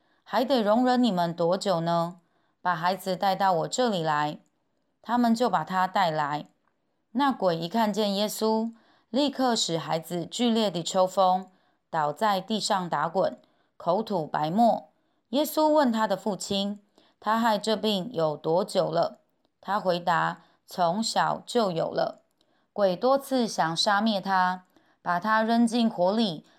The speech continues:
推下水里。但是：“你若能做什么，求你怜悯我们，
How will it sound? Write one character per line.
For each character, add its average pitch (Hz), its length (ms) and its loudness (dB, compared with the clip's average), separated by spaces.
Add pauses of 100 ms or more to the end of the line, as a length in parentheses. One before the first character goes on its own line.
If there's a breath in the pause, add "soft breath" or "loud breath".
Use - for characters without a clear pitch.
(100 soft breath)
推 277 240 0
下 247 320 2
水 170 280 -4
里。 175 340 -6 (400)
但 208 240 -2
是 185 460 -2 (240 soft breath)
：“你 190 140 -2
若 262 280 4
能 220 240 2
做 240 240 2
什 165 180 -2
么， 160 380 0 (240 soft breath)
求 202 220 -2
你 214 160 0
怜 180 180 2
悯 254 180 2
我 233 160 4
们， 165 380 0